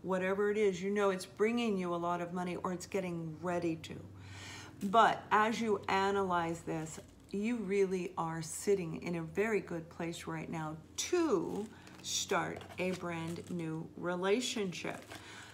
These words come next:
And for some of you, this is a true life partner gonna come into your life. This is somebody that you can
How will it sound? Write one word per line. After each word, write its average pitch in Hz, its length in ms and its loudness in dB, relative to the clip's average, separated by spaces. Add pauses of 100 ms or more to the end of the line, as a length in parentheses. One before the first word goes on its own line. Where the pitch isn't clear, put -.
(240)
And 226 540 4
for 202 120 -2
some 247 280 2
of 262 140 2
you, 190 140 2
this 233 280 0
is 370 160 4
a 285 60 0
true 214 360 -2
life 185 320 2
partner 220 440 -4
gonna 165 260 -6
come 175 240 -4
into 170 340 -2
your 160 140 0
life. - 400 -4
This 220 240 0
is 311 120 2
somebody 208 500 2
that 180 200 0
you 214 160 2
can 220 240 0